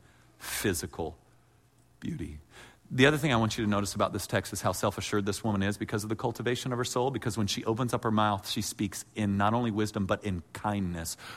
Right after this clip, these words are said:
which means she feels no need to, with her tongue, tear down other women who she views as a threat to her. So all the cattiness just kinda disappears.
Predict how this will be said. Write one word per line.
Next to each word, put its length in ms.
which 200
means 400
she 160
feels 320
no 440
need 520
to, 100
with 280
her 140
tongue, 480
tear 280
down 420
other 220
women 340
who 120
she 140
views 300
as 100
a 60
threat 300
to 100
her. 200
So 120
all 160
the 60
cattiness 500
just 140
kinda 160
disappears. 640